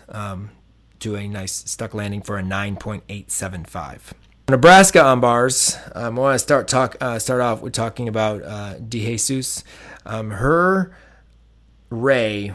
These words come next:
was so far away that she literally had to stretch to the fingertips to catch, um, and that sent her, uh, bail out, um, a little too much, and she had to really fast, quickly snap her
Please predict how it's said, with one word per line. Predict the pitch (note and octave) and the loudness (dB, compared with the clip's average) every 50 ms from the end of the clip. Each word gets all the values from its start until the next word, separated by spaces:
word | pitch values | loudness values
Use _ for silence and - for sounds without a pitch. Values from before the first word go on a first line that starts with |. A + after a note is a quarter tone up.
| - - | -12 -10
was | G#2 G#2+ G#2 G2 | -8 -8 -6 -6
so | - - - - B2 B2+ C#3 C#3+ D3+ D#3+ D3+ | -4 -4 -2 -2 0 0 0 0 0 0 -2
far | D#3 - - C#3 C3+ C3+ C3+ C3+ C3+ C3+ C3+ | -4 -6 -4 -2 -2 -2 -2 -2 -2 -2 -2
away | B2+ A#2+ B2 A#2+ A#2 A2+ A2+ A2 | -2 -2 -2 -2 -2 -4 -6 -6
that | G#2+ G#2+ G2+ | -8 -10 -8
she | - - - B2+ A#2 | -8 -8 -8 -8 -6
literally | B2+ C#3 D#3 D#3 D3+ C#3 B2+ A#2+ G#2+ | -4 -2 -2 0 -2 -2 -4 -6 -6
had | G2+ A2+ A2 - | -8 -8 -10 -10
to | - A2 | -12 -12
stretch | G2 - - - C#3 C#3 C3+ - - - | -12 -10 -8 -6 -6 -6 -4 -6 -8 -8
to | - G#2 | -8 -10
the | G2+ F#2 | -10 -12
fingertips | - - - - - - G3 G3 G3+ F#3+ D#3 C#3 B2 G2 - - A2+ A2 - - - - | -14 -16 -20 -16 -6 -2 0 0 0 0 0 -2 -4 -4 -6 -6 -6 -6 -8 -10 -14 -14
to | - G2+ | -14 -14
catch, | - - A#2+ C3 C#3 - - - - - - - - - - - - _ | -10 -8 -8 -8 -6 -6 -8 -8 -8 -10 -14 -20 -20 -20 -20 -20 -20 _
um, | - A2+ A2+ A2 G#2+ | -12 -10 -10 -8 -8
and | G#2+ A2+ A#2 | -8 -6 -6
that | A2+ A2 - - - | -8 -8 -10 -12 -12
sent | - - C3+ B2 - - | -8 -6 -6 -6 -6 -8
her, | F#2 A2+ A2 G#2 G2+ G2+ - _ _ _ _ - | -6 -4 -4 -4 -4 -6 -10 _ _ _ _ -14
uh, | A#2+ A2 G#2+ | -12 -12 -12
bail | G#2 G#2+ A#2+ A#2+ B2 B2+ B2+ A#2+ - | -8 -6 -4 -2 -2 -2 -2 -4 -4
out, | B2+ B2+ C3 C3+ - - - - - - - - - | -4 -4 -4 -4 -6 -8 -10 -12 -12 -14 -20 -20 -18
um, | A#2+ A#2 A2+ A2 A2 G#2+ | -16 -16 -16 -16 -16 -14
a | |
little | A#2 C3 C3+ B2+ A#2 | -12 -8 -8 -8 -8
too | - - D3 C#3+ | -8 -8 -8 -8
much, | C3 C3 C#3 C#3 - - - - - - - - - - _ | -6 -8 -10 -8 -8 -10 -10 -10 -14 -20 -20 -20 -20 -20 _
and | - A#2 A2+ A2 A2 A2 A2 A2 G#2 | -16 -12 -12 -10 -10 -10 -12 -10 -8
she | - B2 A#2+ G#2 | -8 -8 -6 -6
had | G#2+ A2+ A2 G#2 | -6 -8 -8 -8
to | G#2+ | -8
really | G#2 A2+ A#2 A2+ G#2+ G2 | -8 -8 -8 -8 -8 -10
fast, | - - - B2+ B2+ B2+ B2 A2+ - - _ - - - | -10 -8 -6 -6 -6 -6 -6 -8 -10 -12 _ -20 -20 -12
quickly | - - - A#2 G#2+ | -12 -12 -10 -8 -8
snap | - - - - - A#2+ B2 A#2+ - - | -8 -6 -6 -6 -4 -2 -4 -4 -4 -6
her | G#2+ G2+ G2 F#2+ F2+ | -8 -8 -8 -10 -12